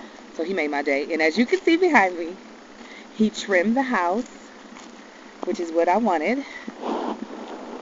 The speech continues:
And then we have the joy, we have the Christmas boxes, and then we have the little family of reindeer that my son wanted. Um,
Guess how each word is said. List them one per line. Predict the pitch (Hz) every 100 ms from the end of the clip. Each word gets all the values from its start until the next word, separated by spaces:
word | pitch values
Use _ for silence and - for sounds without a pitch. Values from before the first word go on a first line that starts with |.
| -
And | 180
then | 180 175
we | 175
have | 175 160 151 151 151
the | 151 -
joy, | 175 196 202 196 196 202 208 220 - - - - -
we | 170 175
have | 165
the | 147
Christmas | - 202 220 196
boxes, | 208 202 - 202 185 180 180 180 - - - - - - - - - -
and | -
then | 175 170
we | 170
have | 175 165
the | 165
little | 170 170
family | - 180 170 180 175
of | 160
reindeer | 160 160 160 156 147
that | 147 139
my | 143 143 -
son | 165 147 143 - -
wanted. | 156 143 139 131 - - - - - - - - - -
Um, | 160 143 139